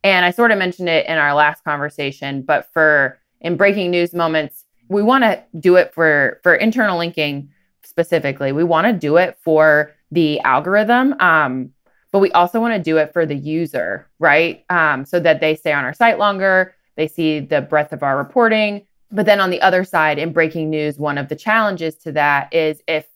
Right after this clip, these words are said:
there are reasons to, well, like, what is the strategy behind the content that we're publishing, and making sure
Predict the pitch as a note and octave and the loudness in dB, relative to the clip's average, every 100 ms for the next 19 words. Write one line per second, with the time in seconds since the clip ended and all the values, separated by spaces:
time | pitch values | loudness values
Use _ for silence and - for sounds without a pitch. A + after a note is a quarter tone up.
0 | _ _ _ - F3+ D#3 D#3+ D#3 D#3 D3+ | _ _ _ 0 2 2 2 2 2 2
1 | D#3+ E3+ E3 D#3 D3+ C#3+ - - F#3 D#3 | 0 -2 -2 -4 -6 -10 -14 -10 -4 -2
2 | D3 - - F#3 D3+ D#3+ G3 F#3+ E3 - | -4 -8 -2 0 0 0 -2 -2 -8 -10
3 | - D3 D3+ F3 G#3 F#3+ E3+ E3+ D#3 D3 | -2 0 0 -4 -4 -4 -2 -2 -4 -4
4 | C#3+ C#3 C3+ _ _ - B2+ C#3+ C#3 D3 | -8 -10 -14 _ _ -6 -2 -2 -2 -4
5 | C#3 C#3+ - C#3 - D#3+ G3+ - A3+ A#3 | -4 -2 -2 -4 -2 0 0 -2 -4 -2
6 | A#3 E3 D#3 D3+ D3+ C#3+ - D3 D3 D3 | -4 -2 -2 -2 -8 -10 -4 0 2 0
7 | C#3+ | -4